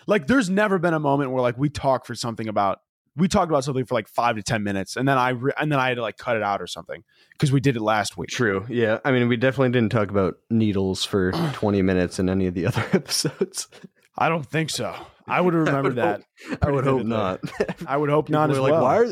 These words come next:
Speaker 2: why are they always talking about needles?" <laughs> Are they addicts? Oh, I
Speaker 1: Um,
Speaker 2: was gonna make a fucking, sorry, go ahead.
Speaker 1: I,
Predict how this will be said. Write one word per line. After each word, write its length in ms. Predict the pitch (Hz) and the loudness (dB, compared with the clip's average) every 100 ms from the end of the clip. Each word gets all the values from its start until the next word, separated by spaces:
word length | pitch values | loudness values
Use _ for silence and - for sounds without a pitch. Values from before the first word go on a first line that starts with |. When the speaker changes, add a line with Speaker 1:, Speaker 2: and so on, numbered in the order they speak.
| 131 | -2
Speaker 2:
why 180 | 131 180 | 0 2
are 60 | 196 | 2
they 60 | |
always 220 | 214 196 - | 2 0 0
talking 200 | 175 170 | 0 2
about 180 | 165 | 2
needles?" 640 | 110 104 131 110 80 - 131 | 2 0 0 0 -4 -8 -8
<laughs> 60 | 143 202 - _ _ _ _ _ _ _ _ _ - | -4 -6 -6 _ _ _ _ _ _ _ _ _ -8
Are 80 | 104 | -2
they 160 | 113 | -2
addicts? 300 | - 98 101 | 0 0 0
Oh, 340 | 151 156 151 95 | 2 2 2 2
I 80 | 95 | 0
Speaker 1:
Um, 40 | |
Speaker 2:
was 140 | 104 | -2
gonna 160 | 113 110 | -4 -6
make 200 | 104 101 | -6 -8
a 80 | 92 - | -12 -14
fucking, 400 | 92 - 82 80 - | -14 -12 -12 -12 -10
sorry, 240 | - 82 | -4 -2
go 80 | 80 | -2
ahead. 260 | 82 73 - _ _ _ _ _ _ _ _ _ _ _ _ _ _ _ _ _ _ _ - | -4 -6 -10 _ _ _ _ _ _ _ _ _ _ _ _ _ _ _ _ _ _ _ -4
Speaker 1:
I, 180 | 127 131 | -2 -2